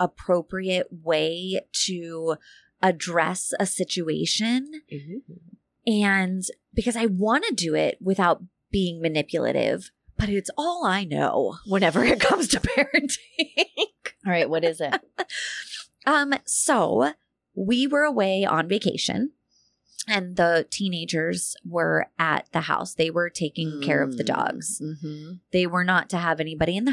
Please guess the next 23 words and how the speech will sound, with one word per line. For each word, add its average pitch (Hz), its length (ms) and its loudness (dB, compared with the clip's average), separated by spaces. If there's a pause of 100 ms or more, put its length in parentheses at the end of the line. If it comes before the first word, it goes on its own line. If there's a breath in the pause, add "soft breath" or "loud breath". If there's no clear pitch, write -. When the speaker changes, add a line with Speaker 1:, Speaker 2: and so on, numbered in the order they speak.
(160)
Speaker 1:
house. 151 540 -2 (420)
Um, 156 380 2
we 175 180 0
had 196 180 0
cameras 196 400 0
up 190 240 2
everywhere 165 640 0
except - 380 -14
for 170 220 -2 (200)
one 320 440 0
place. - 800 -2 (340)
One 392 400 -2
place. 160 580 0
We 196 140 0
had, 180 240 2
we 190 80 0
Speaker 2:
Uh-oh. 185 60 -2
Speaker 1:
had 170 80 -2
a 151 40 -16
blind 208 440 -2
spot. - 380 -4 (120)
Speaker 2:
Uh-oh. 147 640 -2 (380)
Speaker 1:
Um, 208 340 2